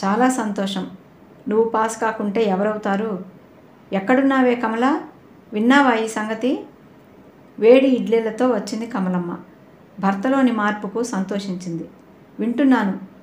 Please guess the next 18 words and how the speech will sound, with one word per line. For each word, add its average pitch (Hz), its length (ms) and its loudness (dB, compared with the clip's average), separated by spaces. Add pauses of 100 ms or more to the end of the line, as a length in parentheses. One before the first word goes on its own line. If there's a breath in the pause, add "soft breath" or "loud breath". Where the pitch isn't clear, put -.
(400)
కూతురు 262 320 4
కంటే 254 380 2
తక్కువ - 240 0
చదివాడని 226 600 2
బాధ 196 320 0
లేదు 233 220 2
కదా?" 233 340 -2 (480)
నవ్విందామె. 185 580 -2 (500)
"అమ్మాయికైతే 247 640 2
చదవాలనే 226 600 0
ఉందోయ్. 196 420 -2 (500)
నాకు 196 420 0
తన 226 200 -6
చదువు 208 340 0
ఆపటం 220 420 0
ఇష్టం 208 340 -8
లేదు." 190 220 -4 (920)
"తమకిష్టమైతే, 233 960 -2